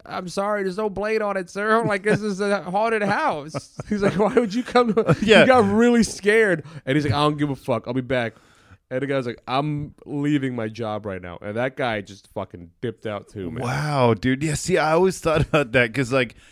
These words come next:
Speaker 2: it gets, I, I think every Six Flags gets kinda gangsta. Like,
Speaker 1: It
Speaker 2: there's,
Speaker 1: gets
Speaker 2: like, it's
Speaker 1: weirdly hood.
Speaker 2: Yeah, yeah. Like, uh, they're, they're just kinda, it's just maybe it's the placement. I don't know.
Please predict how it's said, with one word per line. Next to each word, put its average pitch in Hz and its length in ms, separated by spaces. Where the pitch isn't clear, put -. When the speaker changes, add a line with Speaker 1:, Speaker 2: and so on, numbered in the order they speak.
Speaker 2:
it 160 80
gets, 196 320
I, 151 160
I 151 60
think 185 160
every 151 260
Six - 300
Flags 120 400
gets 113 260
kinda 120 260
gangsta. 107 580
Like, 101 160
Speaker 1:
It - 40
Speaker 2:
there's, 113 240
Speaker 1:
gets 226 280
Speaker 2:
like, 226 60
it's 262 60
Speaker 1:
weirdly 262 280
hood. 247 420
Speaker 2:
Yeah, 139 200
yeah. 156 340
Like, 123 320
uh, 139 80
they're, 131 220
they're 147 180
just 156 200
kinda, 147 200
it's 151 100
just 135 140
maybe 143 220
it's 123 100
the 131 80
placement. 135 640
I 113 100
don't 123 180
know. 120 80